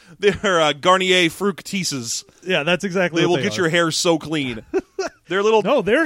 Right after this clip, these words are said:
Speaker 2: their special thing is they can pick locks.
Speaker 1: Yeah, they can
Speaker 2: which is
Speaker 1: pick
Speaker 2: odd for being a weird stick leaf monster.
Speaker 1: So they're these little tree sticks, and there's one that's, that doesn't like to leave Scamander, so it always lives on him.
Speaker 2: Yeah, he's like, he had taken it because it had a cold, and he's like, "Well, I needed to warm him up,"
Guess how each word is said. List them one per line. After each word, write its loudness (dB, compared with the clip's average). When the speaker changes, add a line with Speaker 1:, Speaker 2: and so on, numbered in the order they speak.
Speaker 2:
their -2
special -6
thing -6
is -6
they -2
can -10
pick -6
locks. -6
Speaker 1:
Yeah, 0
they -2
can -4
Speaker 2:
which -2
is 2
Speaker 1:
pick 2
Speaker 2:
odd 2
for -2
being -2
a -4
weird -2
stick -6
leaf -4
monster. -8
Speaker 1:
So -10
they're -2
these -4
little 0
tree -6
sticks, -4
and -4
there's -4
one 0
that's, -6
that -6
doesn't -2
like -4
to -6
leave -8
Scamander, -6
so -6
it -2
always 0
lives -6
on -6
him. -16
Speaker 2:
Yeah, -4
he's -6
like, -2
he -4
had 0
taken -2
it -4
because -2
it -8
had -4
a -8
cold, -2
and -6
he's -6
like, -4
"Well, 0
I 0
needed -6
to -4
warm -2
him -4
up," 0